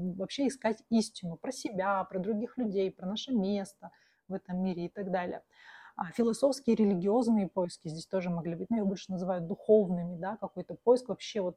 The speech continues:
а, необходимость какой-то духовности здесь тоже могла проснуться. И воодушевление, то есть вы сами должны научиться были себя воодушевлять и других людей. Помните, да, лидерство, <laughs> важная часть,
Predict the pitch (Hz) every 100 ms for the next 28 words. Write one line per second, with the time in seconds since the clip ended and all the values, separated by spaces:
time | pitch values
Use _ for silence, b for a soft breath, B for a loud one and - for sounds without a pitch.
0 | - 190 196 196 196 - 180 202 240 190
1 | - 180 - 185 170 160 - 202 185 165
2 | - - 170 165 - 180 165 170 165 175
3 | - 175 190 180 - - B B B B
4 | - 226 269 - 196 208 185 202 196 208
5 | 208 185 - - 196 - 185 208 202 185
6 | 190 233 233 247 247 226 254 - 202 220
7 | 214 - 185 208 190 185 180 - 185 190
8 | 185 - 190 196 196 - 208 180 175 208
9 | 226 208 170 170 165 175 175 - - -
10 | B B B _ _ - 196 196 185 -
11 | - 208 269